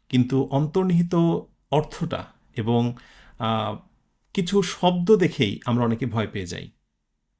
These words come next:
আজকের পর একটু সময় নিয়ে ভাববো যে না, কথাটা আসলে সাধারণ অসাধারণ কিছু নয়। এর মধ্যে দিয়ে ইনশাআল্লাহ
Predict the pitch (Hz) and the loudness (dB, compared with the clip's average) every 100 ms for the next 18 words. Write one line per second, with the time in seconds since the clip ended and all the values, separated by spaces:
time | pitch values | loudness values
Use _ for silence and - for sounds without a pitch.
0 | _ _ _ _ - 117 - 135 135 190 | _ _ _ _ -4 -2 0 0 0 -4
1 | 220 - - 139 147 170 170 123 117 160 | -4 -6 0 2 4 4 4 2 0 -2
2 | 285 - _ - 127 113 98 120 - 160 | -4 -12 _ -2 0 0 0 -2 -2 -4
3 | 143 151 127 - 101 123 185 120 - 123 | -4 -4 -4 -2 -2 0 0 0 0 0
4 | 120 117 95 - 85 - - _ - - | 0 -2 -4 -8 -10 -12 -18 _ -20 -20
5 | - 123 127 127 156 143 104 110 101 160 | -2 2 2 2 0 -2 -2 -4 -4 -6